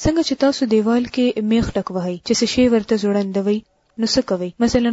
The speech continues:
خپلې ګوتې ته وګورئ چې څنګه د ګوتې درې حصې دي. نو که مضبوط میخ ټک وهئ، نو دوه حصې میخ به دیوال کې دننه وي او یوه حصه بهر. که یوه حصه دیوال کې وي او دوه حصې بهر، نو چې په دې څه ځوړندوئ، هغه به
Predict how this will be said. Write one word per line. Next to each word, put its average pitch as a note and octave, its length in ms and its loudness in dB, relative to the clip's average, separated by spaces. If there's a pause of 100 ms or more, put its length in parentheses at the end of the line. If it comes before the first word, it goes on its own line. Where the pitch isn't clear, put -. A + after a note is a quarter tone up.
خپلې B3+ 320 0
ګوتې A#3+ 260 -2
ته A3 60 -2
وګورئ G#3+ 400 0 (120)
چې - 80 2 (100)
څنګه D4 280 0 (360)
د - 20 4 (100)
ګوتې B3+ 240 2
درې A3+ 220 4
حصې G3 240 -2 (100)
دي. F3+ 80 -8 (460)
نو A3 80 0
که A#3 180 0
مضبوط A3+ 460 0
میخ C4 260 2
ټک G3+ 120 -4
وهئ، G#3 300 0 (120)
نو A3 60 2 (120)
دوه C4+ 160 6
حصې C4 240 0 (140)
میخ B3 200 0
به A#3 60 4 (100)
دیوال G#3+ 280 2
کې A3+ 200 -4
دننه B3 340 0
وي D#4 180 0
او A3 100 4
یوه A#3 320 4
حصه D4+ 260 0 (160)
بهر. F3 220 0 (420)
که A#3+ 140 4
یوه B3+ 240 4
حصه C#4+ 260 0
دیوال A#3 340 4
کې G#3+ 200 -6
وي G3+ 180 -4
او A3 80 4
دوه B3 240 4
حصې B3+ 200 2 (120)
بهر، G#3+ 200 0 (120)
نو A3+ 60 2
چې A3+ 220 0
په A#3+ 60 4 (120)
دې C#4 100 4 (180)
څه - 160 -2
ځوړندوئ، G#3+ 520 2 (160)
هغه A3+ 160 2
به C#4+ 140 -2